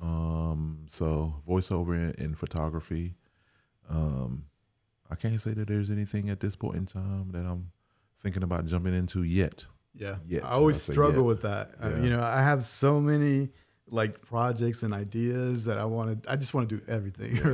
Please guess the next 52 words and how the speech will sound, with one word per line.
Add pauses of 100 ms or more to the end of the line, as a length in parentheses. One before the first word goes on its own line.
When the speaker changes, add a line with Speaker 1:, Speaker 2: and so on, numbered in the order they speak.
(120)
Speaker 2:
right?
Speaker 1:
yeah,
yeah.
Speaker 2:
And
sometimes
people
say,
like,
"You
need
to
focus,
you
need
to
go
all
in." (400)
But
I
don't
know
if
I
believe
that,
'cause
I
like
being
creative
in
different, (260)
you
know,
Speaker 1:
Different
ways. (100)
Speaker 2:
forms,
different
Speaker 1:
Yeah,
Speaker 2:
ways,
Speaker 1:
yeah,
yeah,
yeah,
Speaker 2:
D
J
ing,
Speaker 1:
yeah,
Speaker 2:
the
Speaker 1:
yeah.
Speaker 2:
podcast,
like,